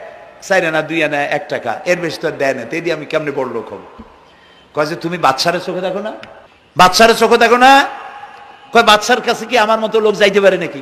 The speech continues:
কয়, "না, যাইতে হবে, যাও।" বাদশা একবার যাবা, এমন দেওয়া দেবে, জীবনে আর তোমার খয়রাত করা লাগবে না। পাতি শিয়ালের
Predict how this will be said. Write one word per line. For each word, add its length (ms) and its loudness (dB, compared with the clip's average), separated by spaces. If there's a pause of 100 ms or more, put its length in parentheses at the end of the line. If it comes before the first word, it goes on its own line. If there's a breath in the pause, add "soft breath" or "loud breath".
কয়, 80 6
"না, 120 2
যাইতে 280 2
হবে, 160 2
যাও।" 220 4 (400)
বাদশা 600 4
একবার 420 0
যাবা, 360 4
এমন 360 2
দেওয়া 220 8
দেবে, 460 8 (400)
জীবনে 380 0
আর 260 4
তোমার 280 4
খয়রাত 320 0
করা 160 0
লাগবে 260 -2
না। 100 -12 (1800)
পাতি 300 0
শিয়ালের 360 2